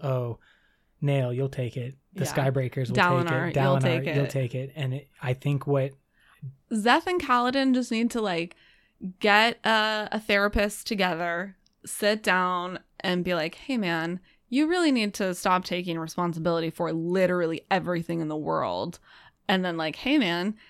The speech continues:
Speaker 2: you really need to, like, take a little bit more responsibility for your own actions. Like, maybe we can share this, share this around."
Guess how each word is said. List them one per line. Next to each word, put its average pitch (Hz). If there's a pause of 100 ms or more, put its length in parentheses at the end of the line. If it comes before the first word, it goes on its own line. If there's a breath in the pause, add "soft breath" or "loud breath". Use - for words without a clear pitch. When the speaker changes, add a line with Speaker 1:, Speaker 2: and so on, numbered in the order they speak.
(160 soft breath)
Speaker 2:
you 285
really 440
need 381
to, 359
like, 277
take 202
a 294
little 247
bit 240
more 233
responsibility 220
for -
your 196
own 196
actions. 190
Like, 165
maybe 202
we 240
can 175
share 220
this, 180
share 294
this 226
around." 202